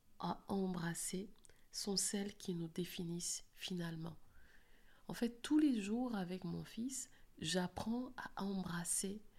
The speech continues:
les valeurs. Embrasser, ok, d'accord, j'aime qu'on dise de moi que je suis une personne empathique, remplie d'empathie. Est-ce que je suis capable de faire preuve d'empathie,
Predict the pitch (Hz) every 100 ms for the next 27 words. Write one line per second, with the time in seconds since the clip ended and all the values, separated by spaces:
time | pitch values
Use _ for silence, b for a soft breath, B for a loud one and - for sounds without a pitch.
0 | B B B - 185 170 165 156 190 -
1 | 185 185 175 170 - 214 - 190 214 196
2 | 185 196 196 175 175 175 - - - -
3 | - 190 185 - - 175 196 180 185 185
4 | 180 165 - 175 170 170 170 - 180 190
5 | 170 160 170 170 - 226 185 165 - 170
6 | 165 160 156 - 226 B B B B B
7 | 180 175 190 170 - - 175 208 208 175
8 | - 214 196 - - 226 240 - B B
9 | B B 170 185 185 180 175 165 - 247
10 | 285